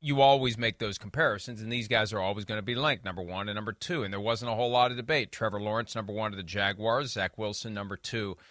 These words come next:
to the Jets, and then it became very interesting after that.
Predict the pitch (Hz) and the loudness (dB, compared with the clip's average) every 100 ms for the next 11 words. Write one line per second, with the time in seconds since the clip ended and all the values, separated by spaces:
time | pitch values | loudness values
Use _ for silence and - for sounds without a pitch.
0 | - _ _ _ - 117 82 101 104 - | -20 _ _ _ -10 -8 -4 0 0 0
1 | 127 107 107 104 120 - - 110 107 104 | -4 -4 -4 -6 -10 -12 -6 -4 -2 -2
2 | 107 120 113 - - 107 98 98 - 113 | -2 -4 -8 -10 -8 -4 -2 -2 -2 2
3 | 143 92 | 4 4